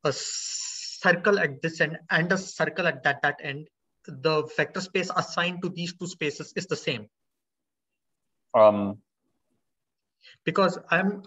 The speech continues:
Speaker 1: I want to make sense of four here,
Speaker 2: Right.
Speaker 1: right? So you're saying that if sigma has that kind of a structure,
Speaker 2: Right.
Speaker 1: then Z of sigma is like Z of that space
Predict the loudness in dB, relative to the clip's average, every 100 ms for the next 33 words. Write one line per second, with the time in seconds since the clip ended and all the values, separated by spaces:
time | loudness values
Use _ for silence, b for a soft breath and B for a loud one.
0 | 0 2 2 -2 -6 -2 -2 -2 -2 -2
1 | -4 -4 -4 -4 -4 -6 -6 -2 2 2
2 | 0 -6 _ _ _ _ _ _ _ _
3 | _ _ 0 4 4 2 -2 -6 -14 _
4 | b b b b b 0 4 4 2 -2
5 | -2 2 2 4 0 2 2 0 -2 _
6 | -6 -6 -8 -2 -2 2 4 4 2 2
7 | 0 0 -2 -4 -4 -8 -4 -2 -2 -2
8 | -2 -2 -6 _ _ 2 2 2 2 4
9 | 4 0 0 2 0 -4 -10 -4 -2 0
10 | 0 2 0 0 0 0 -6 -2 2 4
11 | 2 2 2 0 -2 -2 -2 -4